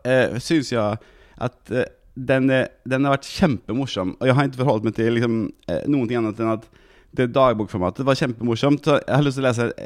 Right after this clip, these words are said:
et, to setninger. Går det bra? Ja. Eh, så hun, hver dag så begynner hun med, eh, mye om veger. Det kan vi snakke om senere, hur,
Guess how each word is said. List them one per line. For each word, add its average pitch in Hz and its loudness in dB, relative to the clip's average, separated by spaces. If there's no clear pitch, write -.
et, - -10
to 143 -8
setninger. 107 -2
Går 110 -2
det 117 0
bra? 151 4
Ja. 151 0
Eh, 123 2
så 139 2
hun, 147 -2
hver 139 4
dag 117 2
så 117 -10
begynner 113 -4
hun 107 -2
med, 104 -2
eh, - -8
mye 117 2
om 107 2
veger. 110 2
Det 139 -2
kan 151 -2
vi 139 -2
snakke 127 -6
om 104 -4
senere, 98 -2
hur, 120 -2